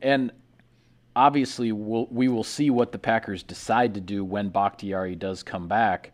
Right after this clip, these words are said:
with regard to Elton Jenkins. The first decision is, do you put Elton Jenkins at left guard, which is his Pro Bowl position, even though maybe he was headed for a Pro Bowl at left tackle, I don't know. Or because Josh Myers is still out, and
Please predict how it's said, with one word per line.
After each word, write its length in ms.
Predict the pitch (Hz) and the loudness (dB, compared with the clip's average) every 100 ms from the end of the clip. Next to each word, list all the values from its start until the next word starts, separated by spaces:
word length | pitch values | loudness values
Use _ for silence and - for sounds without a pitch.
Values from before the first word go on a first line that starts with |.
| - - - - _ - | -20 -20 -20 -20 _ -2
with 240 | 117 131 | 2 2
regard 340 | 131 110 110 98 | 2 0 0 0
to 60 | |
Elton 300 | 101 101 104 | 0 -2 -4
Jenkins. 460 | 98 123 143 87 82 | -4 -4 -4 -8 -10
The 80 | 107 | -10
first 320 | - 127 - | -6 -6 -6
decision 460 | 104 - 107 107 101 | -12 -8 -8 -6 -6
is, 360 | 98 92 - - | -6 -8 -14 -10
do 100 | 101 | -10
you 60 | |
put 180 | - 107 | -6 -2
Elton 220 | 101 104 | -2 -4
Jenkins 380 | 92 98 104 104 | -8 -8 -6 -4
at 120 | 107 | -4
left 260 | 95 95 - | -2 -6 -4
guard, 280 | 90 95 110 | -4 -2 -4
which 200 | 92 98 | -6 -10
is 120 | 85 | -12
his 160 | 92 | -12
Pro 300 | - - 107 | -12 -6 -4
Bowl 180 | 98 98 | -4 -6
position, 600 | 92 95 87 85 95 104 - | -8 -10 -10 -10 -8 -10 -6
even 260 | 101 101 | -4 -4
though 280 | 92 95 92 - _ _ | -2 -4 -6 -12 _ _
maybe 260 | 92 98 95 | -10 -8 -8
he 80 | 101 | -8
was 160 | 87 | -8
headed 240 | 104 92 90 | -6 -6 -6
for 160 | 98 | -8
a 40 | 92 | -8
Pro 260 | - 110 | -4 -2
Bowl 200 | 98 104 | -2 -4
at 80 | 95 | -2
left 220 | 95 - | -4 -4
tackle, 380 | 113 120 - 95 | 0 0 0 0
I 100 | 98 | 0
don't 200 | 95 95 | 0 0
know. 260 | 120 110 104 - - - - _ _ _ _ _ - | 2 2 -2 -8 -20 -20 -20 _ _ _ _ _ 8
Or 520 | 156 226 139 135 139 _ 104 | 10 12 10 6 -2 _ -8
because 320 | 123 113 127 98 | -6 0 0 2
Josh 320 | 127 117 - | 2 2 2
Myers 400 | 127 147 127 98 | 0 2 2 -2
is 120 | 92 | -8
still 340 | - 107 95 - | -8 -4 -4 -4
out, 340 | 87 90 104 _ _ - | -4 -4 -6 _ _ -8
and 420 | - 107 104 101 | -2 -2 -2 -4